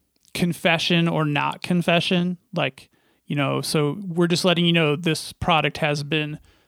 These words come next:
genetically modified. And I probably should have looked up for the episode what the true definition of genetic,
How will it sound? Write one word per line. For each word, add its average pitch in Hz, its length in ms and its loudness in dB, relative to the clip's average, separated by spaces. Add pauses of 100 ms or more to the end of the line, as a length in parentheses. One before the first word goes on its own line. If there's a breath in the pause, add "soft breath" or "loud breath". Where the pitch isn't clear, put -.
(160)
genetically 160 440 0
modified. 147 580 -4 (160)
And 165 240 0
I 151 60 0
probably 156 260 -2
should - 140 -6
have 151 80 -2
looked 147 200 -2
up 147 140 -4
for 156 180 -4
the 151 80 -2
episode 151 480 -6
what 156 200 -4
the 147 60 -14
true - 220 -6
definition 143 600 -6
of 57 100 -10
genetic, 85 400 -6